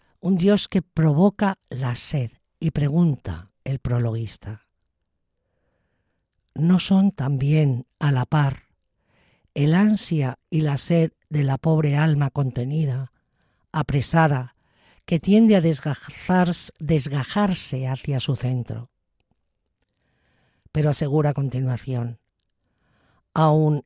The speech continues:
en estos gritos late la seguridad en el destino del hombre de Dios. Fuera de ellos,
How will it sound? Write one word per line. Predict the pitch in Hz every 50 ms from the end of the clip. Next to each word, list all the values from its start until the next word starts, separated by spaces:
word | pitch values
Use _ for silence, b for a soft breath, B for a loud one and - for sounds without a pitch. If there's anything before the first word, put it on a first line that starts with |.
| _ -
en | - 147 147 156
estos | 190 196 - - - 226 208 -
gritos | - 151 139 143 135 - - 180 202 233 - - - - _ _ _ _ _ -
late | - 151 160 175 180 180 - - 180 190 - _ _ _ _ _ _ _
la | - 139 151 160 143
seguridad | - - 160 139 139 147 143 143 143 165 185 190 190 190 _ _ -
en | - 151 151 147
el | 143 143
destino | 135 143 131 - - - 151 156 147 139 135 143 147 _ _ _ _ _ _ _
del | - 135 127 120 113 _ _ _ -
hombre | - 160 160 147 147 135 117 123 123 120
de | 120 123 120
Dios. | 113 120 113 117 123 117 110 - - - - - - _ _ _ _ _ _ _ _ _ b b b b b b b b b b b b
Fuera | b - 170 175 170 190
de | 185 175 170 175 185
ellos, | 196 202 190 208 202 208 196 - -